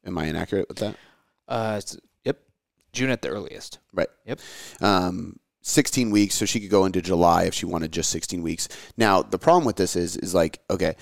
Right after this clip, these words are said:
Speaker 1: number one, you are going to adapt to training stimulus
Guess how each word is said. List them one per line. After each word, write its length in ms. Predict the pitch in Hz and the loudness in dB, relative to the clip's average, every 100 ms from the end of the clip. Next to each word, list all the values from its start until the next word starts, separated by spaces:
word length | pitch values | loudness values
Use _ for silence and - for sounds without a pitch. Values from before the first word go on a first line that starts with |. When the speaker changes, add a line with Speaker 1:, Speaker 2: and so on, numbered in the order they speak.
| - - - | -20 -14 0
Speaker 1:
number 160 | 135 123 | 4 4
one, 640 | 110 107 90 87 87 - _ _ _ _ _ _ _ _ _ _ _ _ _ | 4 4 2 -2 -8 -16 _ _ _ _ _ _ _ _ _ _ _ _ _
you 560 | 95 95 107 165 180 160 | -20 -10 -2 0 2 4
are 160 | - 113 | 4 4
going 240 | 117 123 | 4 0
to 140 | 113 107 | 2 2
adapt 600 | 87 87 98 101 - - - | 2 2 2 0 -4 -10 -10
to 220 | - 117 | -4 -4
training 400 | - 104 101 101 | -2 -2 0 -2
stimulus 480 | - 92 92 90 | -4 -2 0 0